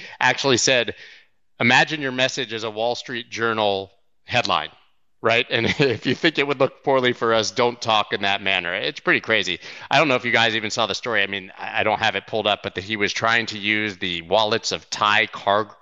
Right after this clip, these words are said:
call girls to bribe the Chinese officials. And this is so crazy. And we've tried not even to dive that deeply into it, but there's just so much here. It really is just quite, uh,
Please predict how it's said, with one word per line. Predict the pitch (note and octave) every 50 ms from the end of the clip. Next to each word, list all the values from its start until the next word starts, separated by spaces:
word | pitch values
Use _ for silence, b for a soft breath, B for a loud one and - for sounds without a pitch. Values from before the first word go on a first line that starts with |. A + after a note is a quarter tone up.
| _
call | - - G#2+ G#2+ A#2 -
girls | - B2+ B2 B2 A#2+ A#2+ A#2+ A2
to | - -
bribe | F2+ - G2 G2+ G#2 A2 G#2+
the | G2+ G2
Chinese | - - G#2+ G#2+ G#2+ G#2 F#2
officials. | F#2+ - - A#2 - C3 B2+ - _
And | - B2 B2+
this | D3+ E3+ D3+ F3+
is | F3+ C3+
so | - - - D#3 D#3+ D#3+
crazy. | - - - B2 B2+ B2 A2 - F2+ D#2+ D#2 B B B B B B B B B
And | B2 B2 C3+
we've | F3+ G3+ E3
tried | - - E3+ D#3+ D3 C3
not | C3 B2+ B2+ B2+
even | B2 A2+ A#2 G#2+
to | A#2 G#2
dive | F#2+ A2+ G#2+ A2 A2+ G#2+ G2+
that | G#2 G#2 -
deeply | - A2+ A2 - G#2 G#2+ G#2
into | G#2+ G#2+ - C3+ C3+
it, | C3+ C3+
but | - G#2+ - -
there's | G#2 G2 -
just | - B2+ B2 - - -
so | B2+ B2 B2+
much | B2+ B2 A2+ G#2+ - -
here. | - A2+ A2 A#2+ B2+ A#2+ B B B B B B
It | - A2 G#2 G#2+
really | A2+ C3 C#3+ C3+ G#2+ G#2 G#2 G2+
is | G2+ F#2+ F2 -
just | - G2 F2 - -
quite, | - G#2+ G#2+ G2 F#2 - -
uh, | G#2+ F#2 F2+ F#2 F#2